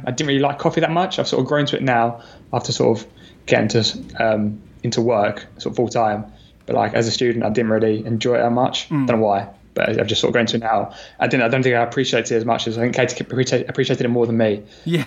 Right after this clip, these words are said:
Speaker 1: And, um, yeah, just, it was really strange, just, just knowing that you're drinking coffee that's come out of an animal's arse.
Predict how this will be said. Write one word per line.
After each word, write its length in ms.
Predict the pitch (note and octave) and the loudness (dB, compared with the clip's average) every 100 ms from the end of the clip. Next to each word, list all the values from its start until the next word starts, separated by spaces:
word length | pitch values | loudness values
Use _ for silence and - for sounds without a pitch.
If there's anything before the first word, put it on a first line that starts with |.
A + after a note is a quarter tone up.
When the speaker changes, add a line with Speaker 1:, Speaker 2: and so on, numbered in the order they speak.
| - | 0
Speaker 1:
And, 240 | A2 G#2+ | 0 2
um, 480 | A2+ G#2 G#2 G#2+ - - - _ _ | 2 2 2 0 -6 -20 -20 _ _
yeah, 200 | - B2 G#2+ | 0 0 -2
just, 260 | A#2 G#2+ - _ E3 | -4 -4 -4 _ -2
it 60 | |
was 140 | C3 B2 | -2 2
really 120 | C3+ | 0
strange, 360 | - C3+ A#2 | 2 0 0
just, 240 | A2 - - _ _ - | -2 -6 -14 _ _ -16
just 200 | - - _ _ _ | -14 -14 _ _ _
knowing 220 | C#3 B2+ | -2 0
that 60 | B2 | 2
you're 100 | A#2 | 2
drinking 280 | C3+ B2 B2 | 2 0 0
coffee 300 | B2+ A#2+ A#2+ | 0 0 0
that's 140 | A2+ | -2
come 180 | - B2 | -2 2
out 60 | A2+ | 2
of 60 | |
an 60 | A#2 | 2
animal's 260 | A#2 G#2+ A2+ | 2 2 2
arse. 340 | A2 G2+ - | 2 0 -8